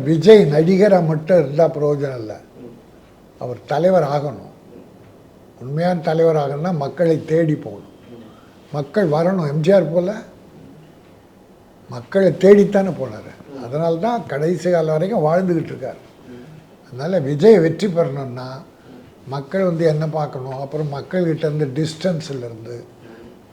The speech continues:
அதெல்லாம் வெற்றிக்கு அறிகுறி இல்ல. அது ஒரு, ஒரு வருஷத்துல கொஞ்சம் கலகலத்து போகும். அது இருக்கும். இவ்வளோ பெரிய கஷ்டப்பட்டு ஆரம்பிச்சிருக்காரு,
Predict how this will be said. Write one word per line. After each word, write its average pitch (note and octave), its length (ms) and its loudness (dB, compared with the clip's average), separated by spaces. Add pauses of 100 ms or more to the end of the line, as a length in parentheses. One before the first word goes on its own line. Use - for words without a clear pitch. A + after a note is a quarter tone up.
(100)
அதெல்லாம் E3 400 0
வெற்றிக்கு E3+ 460 -4
அறிகுறி C#3+ 420 -2
இல்ல. A2+ 120 -12 (180)
அது C3 100 -8 (120)
ஒரு, C3+ 120 -4 (100)
ஒரு D3 180 0
வருஷத்துல F3+ 460 -4 (640)
கொஞ்சம் D3 320 -4
கலகலத்து F3 540 0
போகும். F2+ 200 -18 (1300)
அது C3+ 160 -6
இருக்கும். G#3 300 -2
இவ்வளோ E3 180 2 (100)
பெரிய E3+ 240 2
கஷ்டப்பட்டு F#3 460 -2 (100)
ஆரம்பிச்சிருக்காரு, C3 640 -4